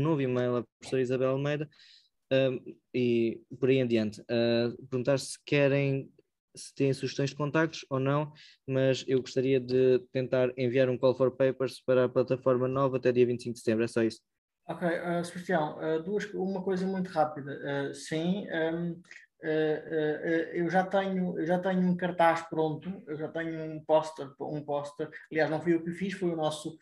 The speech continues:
Speaker 2: o nosso querido amigo Bernardo, ehm, que nos tem feito os cartazes todos. Eh, eh, foi o Bernardo que fez o cartaz, aliás, ele fez seis versões do cartaz, ehm,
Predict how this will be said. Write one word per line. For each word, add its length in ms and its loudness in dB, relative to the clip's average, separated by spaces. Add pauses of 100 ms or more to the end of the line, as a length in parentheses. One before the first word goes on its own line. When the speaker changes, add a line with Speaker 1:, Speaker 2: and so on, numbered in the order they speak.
(160)
Speaker 2:
o 100 -6
nosso 340 2
querido 240 6
amigo 360 8
Bernardo, 600 4 (340)
ehm, 720 4
que 140 -2
nos 160 0
tem 180 2
feito 200 2
os 80 -8
cartazes 480 2
todos. 440 4 (360)
Eh, 580 8
eh, 260 4
foi 240 4
o 60 4
Bernardo 320 -2
que 80 -16
fez 200 -2
o 80 -4
cartaz, 460 8
aliás, 240 4
ele 140 4
fez 240 0
seis 240 4
versões 420 0
do 80 -4
cartaz, 640 2 (440)
ehm, 640 2